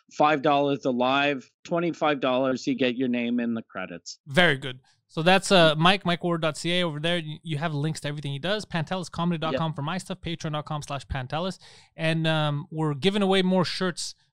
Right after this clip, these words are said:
Speaker 2: uh, this month than ever before, I think. So I, I think we lied from the beginning. Like, from the beginning, we said we're giving away, like, a shirt each month. I think from the first month, we gave away, the first month, six,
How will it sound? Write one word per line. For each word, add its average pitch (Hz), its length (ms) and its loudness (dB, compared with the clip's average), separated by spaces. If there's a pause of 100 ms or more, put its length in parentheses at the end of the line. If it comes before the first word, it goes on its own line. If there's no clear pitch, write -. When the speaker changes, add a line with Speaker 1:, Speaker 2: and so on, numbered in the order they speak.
(140)
Speaker 2:
uh, 143 440 -2
this 156 240 -4
month 170 320 -2
than 139 340 -4
ever 170 180 2
before, 151 360 -2
I 131 80 -4
think. 151 240 -10 (320)
So 156 440 -4
I, 202 200 -6
I 214 60 2
think 339 200 0
we 320 80 4
lied 185 300 2
from 208 100 -2
the 180 40 -2
beginning. 147 280 0
Like, 131 100 -6
from 202 120 -6
the 220 40 -4
beginning, 190 300 -2
we 147 60 -2
said 170 140 -4
we're 143 120 -6
giving 147 240 -6
away, 147 240 -4
like, 135 180 -6
a 135 80 -10
shirt 156 340 -6
each 147 220 -10
month. 165 240 -4 (260)
I 143 100 -6
think 185 140 -4
from 185 120 -4
the 147 80 -4
first - 340 -8
month, 160 300 -4
we 135 120 -10
gave 139 200 -6
away, 139 320 -6
the 135 100 -14
first 143 220 -10
month, 131 120 -10
six, - 520 -10